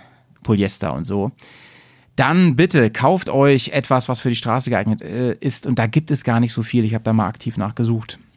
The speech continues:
Hab da mal was gefunden. Es ist echt schwierig. Zum Beispiel gibt es von Kleim so eine, ähm, West-, Protektorenweste, die sich sehr angenehm tragen lassen soll, äh, viel weichere Protektoren hat, eher road-orientiert ist, also straßenorientiert ist.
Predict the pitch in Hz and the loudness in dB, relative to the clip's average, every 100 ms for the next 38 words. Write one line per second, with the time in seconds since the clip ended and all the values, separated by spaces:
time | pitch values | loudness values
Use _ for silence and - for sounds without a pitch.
0 | _ - - 113 107 110 113 117 120 110 | _ -10 0 2 2 -2 -4 -2 0 0
1 | - - 120 - 143 120 - - - - | -4 -6 -6 -2 -2 -2 -10 -18 -20 -8
2 | - 202 233 220 - - _ - 190 - | 0 2 4 0 -2 -12 _ -8 -6 -4
3 | 214 180 160 - 190 233 190 233 370 _ | -4 -2 -4 0 0 2 2 0 -6 _
4 | _ _ - 151 156 160 165 160 156 156 | _ _ -6 -2 0 0 2 2 2 2
5 | 147 139 127 196 - - 175 165 208 170 | 2 0 2 0 -2 -4 -2 -2 0 0
6 | 160 - 165 151 156 156 160 135 143 131 | -2 -4 -4 -4 -4 -2 -2 0 -2 -2
7 | - 208 196 185 156 143 135 - 151 175 | 0 0 2 0 2 0 -2 -4 -2 0
8 | 151 127 117 113 113 107 104 104 110 165 | 0 0 0 -2 0 -2 -2 0 2 0
9 | - 135 123 117 135 123 143 156 127 - | 0 -2 -2 0 0 2 2 0 -4 -6
10 | 135 - 151 143 127 - 135 156 160 135 | -8 -4 -2 -2 -2 -4 -2 0 0 2
11 | 139 185 - 120 110 107 110 107 98 131 | 2 2 -2 -4 -2 -2 -4 -6 -4 -6
12 | 123 117 - 110 147 113 113 117 120 139 | -4 -6 -4 -4 -2 -4 -2 -4 -4 -6